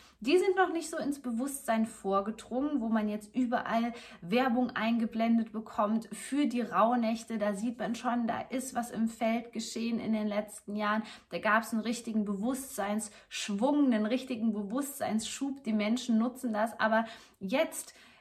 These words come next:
insbesondere vor der Wintersonnenwende, kommt nochmal eine ganz besondere Zeit auf uns zu. Und darüber möchte ich jetzt gerne mit dir sprechen.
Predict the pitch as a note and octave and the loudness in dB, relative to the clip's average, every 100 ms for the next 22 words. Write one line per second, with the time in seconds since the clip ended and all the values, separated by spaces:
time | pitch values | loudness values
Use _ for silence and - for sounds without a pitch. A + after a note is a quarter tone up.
0 | _ B3 C#4 - A#3 A3+ A3 G3+ - B3+ | _ 2 2 2 2 2 2 -2 0 4
1 | A3 F3 A3+ G4+ - D#4+ G3+ F#3+ F3+ F3+ | 4 2 0 0 4 4 4 2 2 0
2 | F3+ F3 E3+ E3 - - - A#3+ A#3+ A#3 | 0 -2 -4 -6 -8 -6 -2 -2 0 -4
3 | A3 G#3+ - G#3+ G#3+ G3 F#3+ B3 C#4+ - | 0 0 0 -2 -2 -2 0 0 0 -6
4 | - A3 F#3+ G#3+ B3+ B3 A3 A3 A3+ - | -10 -4 2 4 4 2 2 2 2 -4
5 | - - - G#3 G3 A3+ B3 - - _ | -18 -10 -2 2 2 2 -2 -10 -20 _
6 | - G3 G#3 A3+ - - - G3+ G#3 G3+ | 0 2 2 -2 -8 -14 -8 0 2 0
7 | - - _ - - C#4 A#3 G3 G3 G3 | -4 -16 _ -12 -6 -2 -2 -2 -4 -2
8 | F#3 F3 F#3 G3+ G#3 G#3+ - - A#3 - | -4 -4 -2 -2 -2 -4 -8 -10 -10 -6
9 | F#3+ G3 G#3+ A3 - - G3+ A3 A#3 - | -4 -2 -4 -6 -12 -2 2 2 0 -8
10 | F#3+ A3+ G#3+ G3 - - - - G#3+ A3+ | -10 -4 -2 -2 -8 -14 -14 -2 -2 0
11 | G#3 G#3+ B3+ | 0 2 2